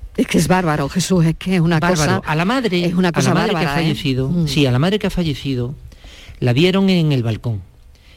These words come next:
Speaker 2: intentando eludir las llamas,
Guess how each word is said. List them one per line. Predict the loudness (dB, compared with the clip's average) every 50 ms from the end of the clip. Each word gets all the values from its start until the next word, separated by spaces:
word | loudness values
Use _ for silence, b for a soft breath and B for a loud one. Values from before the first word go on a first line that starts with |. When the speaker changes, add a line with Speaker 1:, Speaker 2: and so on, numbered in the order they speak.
| b b
Speaker 2:
intentando | 2 2 2 2 2 0 0 0 0 2 2 2 2 2 0 -2 -4 -10 -20 -12 -6
eludir | -2 0 0 0 2 2 2 2 2
las | 2 0 0 0
llamas, | 0 0 0 -2 -4 -6